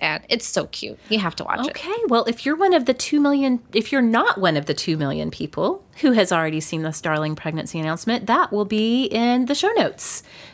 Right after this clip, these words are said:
Speaker 1: Yeah,
Speaker 2: So,
Speaker 1: get on it.
Speaker 2: uh, sorta awesome megan dot tumblr dot com is where you can find all of the show notes for every episode. So I will be sure to put a link to that darling video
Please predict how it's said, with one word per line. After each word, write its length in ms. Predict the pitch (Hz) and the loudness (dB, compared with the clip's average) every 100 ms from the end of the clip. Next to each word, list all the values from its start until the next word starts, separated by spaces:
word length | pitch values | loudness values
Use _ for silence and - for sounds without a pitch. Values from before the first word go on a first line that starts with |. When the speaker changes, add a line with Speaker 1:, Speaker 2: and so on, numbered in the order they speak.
| 214 | 0
Speaker 1:
Yeah, 240 | 247 311 | 4 4
Speaker 2:
So, 60 | 240 | 4
Speaker 1:
get 220 | 170 196 | 4 4
on 140 | 202 165 | 4 2
it. 120 | - - - - - | -2 -8 -20 -20 -10
Speaker 2:
uh, 540 | 185 175 165 151 151 - | -2 2 4 4 2 -2
sorta 440 | - - 220 196 | -2 0 2 2
awesome 300 | 175 175 185 | 2 0 0
megan 300 | 170 170 185 | 0 2 2
dot 180 | 175 - | 0 0
tumblr 260 | 202 196 196 | -2 -2 0
dot 160 | 190 - | 0 0
com 200 | 370 381 | -4 0
is 120 | - | 2
where 80 | 240 | 2
you 80 | |
can 140 | 240 233 | 4 2
find 260 | 233 214 - | 2 -2 0
all 320 | 214 254 311 | 4 4 4
of 80 | 233 | 2
the 80 | 196 | 0
show 220 | - 180 | 0 0
notes 280 | 175 180 - | 0 -2 -2
for 200 | 185 - | -2 2
every 420 | 196 220 220 165 | 0 2 2 2
episode. 480 | 185 180 175 - 151 | 0 0 -2 2 0
So 180 | - 160 - | 2 0 2
I 140 | 175 | 2
will 140 | 220 | 2
be 120 | 240 254 | 2 0
sure 320 | - 185 175 | 2 2 0
to 420 | 170 185 160 156 - - - - | 0 0 2 0 -4 -16 -18 -20
put 260 | - 160 - | -4 -2 -2
a 80 | 156 | -2
link 300 | 151 147 151 | 0 0 0
to 200 | - - | -2 0
that 320 | 175 170 190 - | 2 2 0 -2
darling 400 | 147 147 165 214 | -4 0 2 2
video 600 | 233 339 311 233 285 | 2 4 4 4 2